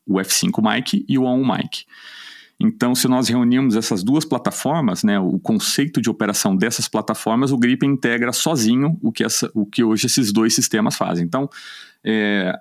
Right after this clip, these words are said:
em três grandes áreas, logicamente, que nós conhecemos, né, a parte arar, que pode ser subdividida na parte de policiamento do espaço aéreo,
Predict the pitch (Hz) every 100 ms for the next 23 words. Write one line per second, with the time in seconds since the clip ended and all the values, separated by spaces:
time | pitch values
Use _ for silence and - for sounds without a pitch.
0 | - 117 156 160 120 127 135 104 107 107
1 | 95 98 - 104 98 110 101 - 107 107
2 | - - 85 92 92 - 107 - 104 104
3 | 208 233 _ _ _ _ _ _ _ _
4 | _ - 117 107 98 92 87 85 - -
5 | _ _ _ _ - 98 - 107 - 113
6 | 98 101 98 95 101 95 95 - 98 -
7 | 85 104 101 - 98 101 101 - 95 -
8 | 101 120 127 117 117